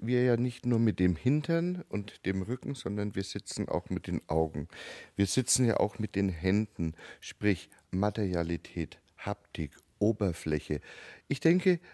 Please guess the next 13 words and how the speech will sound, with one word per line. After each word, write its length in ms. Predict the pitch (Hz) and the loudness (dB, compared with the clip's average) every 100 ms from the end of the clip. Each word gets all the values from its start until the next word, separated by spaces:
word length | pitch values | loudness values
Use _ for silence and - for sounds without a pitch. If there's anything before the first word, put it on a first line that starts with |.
| _ | _
ein 200 | - 113 | 2 2
wirklicher 460 | 110 175 190 170 139 | 4 2 2 0 0
Genuss 720 | 113 104 101 127 220 - - _ | 2 2 4 4 2 -4 -14 _
von 260 | - 113 76 | -8 -6 -2
einem 360 | 95 101 98 | 0 2 2
Möbel 300 | 98 110 110 | 2 0 -2
ist, 200 | 98 - - - _ | -6 -8 -16 -20 _
wenn 140 | 95 98 | -6 -4
diese 260 | 107 110 | -4 -4
ganzen 480 | 95 95 101 - 107 - - | -2 -4 -4 -6 -10 -10 -20
Faktoren 680 | - - 90 - 87 82 82 | -12 -8 -8 -6 -4 -2 -4
stimmig 500 | - - 90 78 73 | -8 -6 -4 -4 -8
sind, 320 | - 73 73 | -10 -10 -10